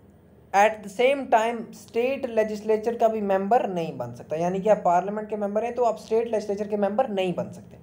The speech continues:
ठीक है, ये भी आप ध्यान रखेंगे। And इसके साथ साथ एक और चीज़ यहाँ पे है कि अगर आप, you know, अगर आप पार्लियामेंट के मेंबर हैं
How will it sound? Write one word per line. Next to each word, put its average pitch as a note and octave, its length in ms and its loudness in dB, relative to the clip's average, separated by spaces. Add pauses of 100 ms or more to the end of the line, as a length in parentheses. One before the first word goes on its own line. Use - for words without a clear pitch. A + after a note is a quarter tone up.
(100)
ठीक G3+ 140 -2
है, C#4+ 240 2 (720)
ये F#3+ 220 0
भी G#3 180 -2
आप G3+ 320 4 (380)
ध्यान E3+ 320 2
रखेंगे। A#2 400 -14 (760)
And G3 140 2
इसके G3 200 -2
साथ A3 200 6
साथ B3 300 0
एक C#4 200 -2
और C#4+ 140 4
चीज़ G3+ 220 -6
यहाँ D3 240 0
पे E3 120 -2
है F3+ 60 2
कि A3 100 -8
अगर G#3 320 2
आप, A#3 240 0 (540)
you F#3+ 100 -4
know, A3 160 0
अगर G3+ 300 4
आप A3 200 2
पार्लियामेंट G3+ 580 0
के G#3 80 -2
मेंबर E3+ 420 0
हैं D#3+ 300 -4